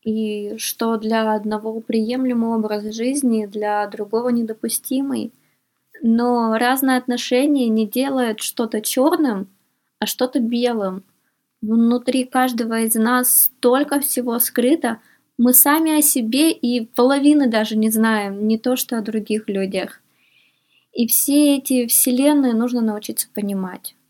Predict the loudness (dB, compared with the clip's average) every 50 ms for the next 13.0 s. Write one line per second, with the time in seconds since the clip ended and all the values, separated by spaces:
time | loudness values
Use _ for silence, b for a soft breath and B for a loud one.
0 | _ _ _ _ _ _ _ _ _ _ _ _ 2 4 4 4 4 4 2 2
1 | 2 2 0 0 2 0 0 0 0 -2 -2 0 2 2 4 4 4 2 2 0
2 | -4 -8 -18 _ _ _ _ _ _ _ _ _ _ -4 -4 -4 -4 -4 0 0
3 | 0 0 0 -2 -2 -2 -2 -2 -4 -6 -8 -12 _ _ _ _ _ _ _ _
4 | _ _ 0 0 0 0 0 -2 -2 0 0 0 0 0 0 -2 -4 -8 -10 -8
5 | -6 -6 -4 -2 -2 -2 -4 -6 -8 _ _ _ _ _ _ _ _ _ _ _
6 | _ _ _ _ -4 -2 0 2 2 2 2 2 0 -4 -8 _ -8 -6 -6 -6
7 | -6 -6 -6 -6 -6 -4 -4 -6 -6 -6 -4 -4 -4 -4 -4 -8 -8 -4 -4 -4
8 | -2 -2 -4 -2 -2 -2 -2 0 0 -2 -2 -2 -6 -8 -12 -14 _ _ _ _
9 | -6 -6 -4 -4 -4 -4 -4 -6 -4 -6 -6 -8 -8 _ _ 0 2 2 2 2
10 | 2 2 0 0 -2 -4 -6 -6 -10 -6 -6 -6 -4 -2 -4 -6 -6 -6 -6 -6
11 | -6 -8 -8 -14 _ _ _ _ _ -10 -10 -10 -10 _ -4 -2 -2 -2 -4 -6
12 | -10 -12 -16 -20 -16 -14 -12 -10 -8 -8 -8 -8 -8 -8 -8 -8 -8 -10 -12